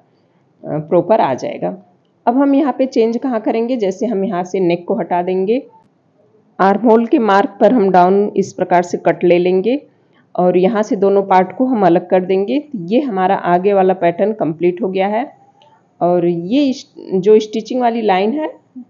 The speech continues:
यहाँ पे हम proper निशान लगा दे रहे हैं। जैसे हम stitch करते तो हमको फिर से दोबारा इंची टेप उठाने की ज़रूरत नहीं पड़ती, सारे text point हमको दिखते हैं।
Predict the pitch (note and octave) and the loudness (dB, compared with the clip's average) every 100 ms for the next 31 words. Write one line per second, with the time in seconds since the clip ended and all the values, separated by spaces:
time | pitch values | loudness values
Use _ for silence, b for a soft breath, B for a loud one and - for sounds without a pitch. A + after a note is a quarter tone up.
0 | - F3+ G3+ A3 A#3+ C#4 A#3 G#3+ F#3+ A3 | -6 -2 -2 0 -2 -2 -2 -4 -2 -2
1 | G#3 F#3+ F#3 G3+ G3+ G#3 G#3 G#3+ C#4 B3+ | -2 -2 -4 -2 0 0 0 -2 -2 0
2 | G#3+ - A#3+ A#3 G3+ A3+ B3 - G3 G3 | 0 0 -2 -2 -2 -4 -6 -4 -4 -2
3 | C4+ - A3 A#3+ A#3+ A#3 - A#3+ A3+ A#3 | -6 -6 -6 -2 -2 -2 -4 -2 -4 -2
4 | G3+ G3 F#3+ A3 G#3+ G#3 G3+ G#3 F#3+ F3 | 0 2 2 2 0 -4 -4 -6 -6 -4
5 | F#3 F#3+ F#3+ F3 F3 F3 E3+ F3 F3+ F3+ | -4 -4 -4 -2 -4 -4 -6 -4 -6 -6
6 | B3 B3+ F3 F3 F3 F3+ - - E3+ F#3 | -8 -4 -4 -4 -4 -8 -8 -6 -4 -4
7 | F#3 D#3+ A3 F#3+ D#3 - C3 C3 D#3 | -6 -6 -4 -4 -8 -8 -10 -10 -14